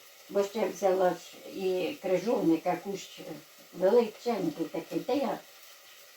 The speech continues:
я думаю, що я покажу, як буду садити. І я не пішла. Так,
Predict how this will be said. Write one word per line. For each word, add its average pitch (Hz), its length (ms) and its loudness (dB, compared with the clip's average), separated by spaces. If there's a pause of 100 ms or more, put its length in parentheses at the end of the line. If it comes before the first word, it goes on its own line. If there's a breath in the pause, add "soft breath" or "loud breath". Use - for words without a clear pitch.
я 202 120 4
думаю, 190 540 0
що 190 80 -4
я 185 160 4
покажу, 240 520 -2
як 165 160 -4
буду 156 320 0
садити. 160 640 -6 (1800)
І 247 60 -8
я 240 460 2 (1900)
не 208 240 -4
пішла. 170 840 -4 (1080)
Так, 202 200 -2